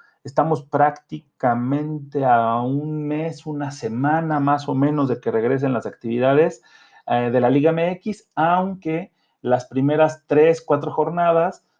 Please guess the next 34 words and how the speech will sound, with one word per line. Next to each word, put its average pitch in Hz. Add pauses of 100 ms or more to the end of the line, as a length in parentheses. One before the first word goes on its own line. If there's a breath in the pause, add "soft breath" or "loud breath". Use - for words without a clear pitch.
vamos 143
a 131
tener, 139
eh, 110
la 107
ausencia 139
de 123
los 110
seleccionados 165
porque, 131
insisto, 127
siguen, 110 (320)
seguirían, 123
¿no? 123
Por -
ejemplo, 95
en 101
el 90
caso 101
de 95 (260 soft breath)
los 98
seleccionados 101
pre-ol-, 139
o-, 107
olímpicos, 147
mejor 117
dicho, 139 (380 loud breath)
eh, 117
estarían 120
todavía 120
en 104
la 92
competición, 101
eh, 95